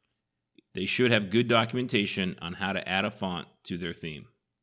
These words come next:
One thing to note about adding your own font is that it will not be available within the font picker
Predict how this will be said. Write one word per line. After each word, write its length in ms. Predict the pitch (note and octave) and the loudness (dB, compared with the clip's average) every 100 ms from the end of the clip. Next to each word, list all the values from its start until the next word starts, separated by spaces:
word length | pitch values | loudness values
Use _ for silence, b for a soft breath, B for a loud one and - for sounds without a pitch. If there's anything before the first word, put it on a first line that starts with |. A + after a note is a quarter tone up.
| _ _ _ _ _ - | _ _ _ _ _ -4
One 180 | G#2+ | 0
thing 180 | A2+ C#3 | 2 2
to 80 | B2+ | 4
note 220 | B2 B2 | 4 4
about 240 | A#2 G#2+ - | 4 2 2
adding 300 | G#2+ A2+ A2 | 2 2 0
your 140 | F2 | 0
own 200 | G#2 G2 | 0 0
font 480 | - C#3 A#2 F2+ - | 0 0 0 -2 -6
is 140 | F2 F#2+ | -8 -4
that 200 | F#2 D#2 | -2 -2
it 80 | |
will 120 | G2 G2 | -2 -2
not 340 | G2 A#2 A#2+ | 0 0 0
be 100 | C3+ | 0
available 720 | A#2 A2+ A2+ G#2+ G2 F2+ F2 | 2 2 2 0 0 -2 -4
within 220 | F#2 G2 F#2+ | -6 -4 -4
the 80 | |
font 360 | - C#3+ D#3+ - | 0 0 0 0
picker 360 | F#2 - F2+ | -4 -2 -6